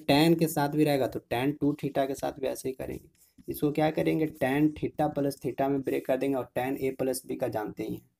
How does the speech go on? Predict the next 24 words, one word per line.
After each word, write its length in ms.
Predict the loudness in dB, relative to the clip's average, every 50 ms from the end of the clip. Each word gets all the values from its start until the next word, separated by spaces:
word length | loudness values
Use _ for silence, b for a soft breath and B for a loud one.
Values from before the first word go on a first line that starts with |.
| b b b b b b b b b _
क्या 120 | 0 2 2
होता 200 | 2 2 0 -8
है, 100 | -8 -8 -4
tan 260 | 0 2 4 4 4
A 100 | 2 2 0
plus 220 | 0 0 0 0
B 40 | 0
यानी 200 | 0 0 0 -2 0
tan 240 | 0 0 2 2 0
A 80 | -2 0
plus 240 | -2 -2 -4 -2 -2
tan 220 | -2 -2 0 0
B, 80 | -2 -4
तो 140 | _ -8
ऊपर 200 | -14 -6 -4 -4 -4
same 300 | -4 -4 -2 0 0 0
same 220 | -2 -2 -4 -2 0
रहेगा, 220 | 0 0 0 0
यानी 200 | -2 -2 -2 -4
ऊपर 280 | -4 -6 -4 -2 -4 -4
टू 260 | -2 -4 -6 -6 -6 -4
tan 220 | -6 -6 -4 -4
theta 260 | -6 -6 -6 -6 -4 -4
मिलेगा, 340 | -2 -4 -4 -4 -6 -8